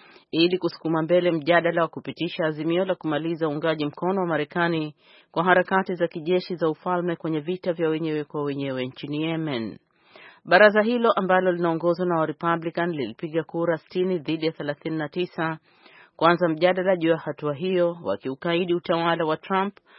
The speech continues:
ambao umekuwa ukidai dhidi ya kuvuruga ushirikiano kati ya Washington na Riyadh.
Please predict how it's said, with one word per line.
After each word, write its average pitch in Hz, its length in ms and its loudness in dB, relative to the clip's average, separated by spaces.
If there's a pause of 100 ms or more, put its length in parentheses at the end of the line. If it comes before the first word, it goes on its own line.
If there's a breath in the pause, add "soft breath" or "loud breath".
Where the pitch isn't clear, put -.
(240 loud breath)
ambao 120 260 2
umekuwa 147 300 0
ukidai 170 500 2
dhidi 160 260 -2
ya 175 60 2
kuvuruga 165 480 -2
ushirikiano 175 720 -2
kati 165 240 -6
ya 156 60 0
Washington 143 640 -4
na 123 160 -4
Riyadh. 127 520 -2